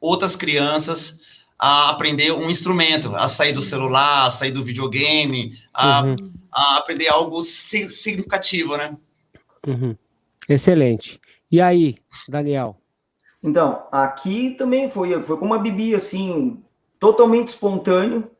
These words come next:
Speaker 3: né? Com dois anos e nove meses, nós começamos a publicar vídeos do Bruno, nós participamos de um festival de jovens talentos, né? O Bruno, com dois anos e nove meses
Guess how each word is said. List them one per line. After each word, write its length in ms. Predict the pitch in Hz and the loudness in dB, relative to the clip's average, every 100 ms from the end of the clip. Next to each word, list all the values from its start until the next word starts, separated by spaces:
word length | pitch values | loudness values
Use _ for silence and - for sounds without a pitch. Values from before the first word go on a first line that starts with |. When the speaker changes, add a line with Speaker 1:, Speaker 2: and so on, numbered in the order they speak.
| _ | _
Speaker 3:
né? 440 | - 135 139 180 - _ _ | -4 0 0 -2 -8 _ _
Com 220 | - 156 151 | -2 0 4
dois 280 | 160 156 | 6 6
anos 300 | 170 202 214 175 | 6 6 4 0
e 80 | |
nove 380 | 175 175 202 190 | 2 4 6 6
meses, 360 | 185 185 190 185 | 2 0 0 0
nós 140 | 160 147 | -2 -2
começamos 380 | 160 147 175 | -2 0 2
a 40 | 165 | 2
publicar 800 | 160 156 156 165 165 160 139 139 | 2 0 2 4 6 4 0 -4
vídeos 440 | 113 160 165 151 | 0 0 0 -4
do 140 | 151 156 | -2 2
Bruno, 300 | 151 196 214 | 2 4 4
nós 180 | 151 | 2
participamos 580 | - 143 - 156 160 156 | 2 0 2 4 4 4
de 60 | 156 | -2
um 60 | |
festival 460 | - 151 147 151 165 | 0 -2 2 6 6
de 60 | 131 | 6
jovens 280 | 156 151 - | 4 2 2
talentos, 580 | 156 151 190 - - - - _ _ - | 6 6 6 2 -10 -20 -20 _ _ -4
né? 200 | 131 135 | 2 4
O 80 | 156 | 4
Bruno, 220 | 151 180 | 0 0
com 100 | 185 | 0
dois 200 | 180 170 | 2 4
anos 180 | 208 220 | 2 2
e 20 | |
nove 280 | 214 202 190 | 2 2 2
meses 720 | 185 180 208 196 214 - - | 2 2 2 0 -4 -16 -20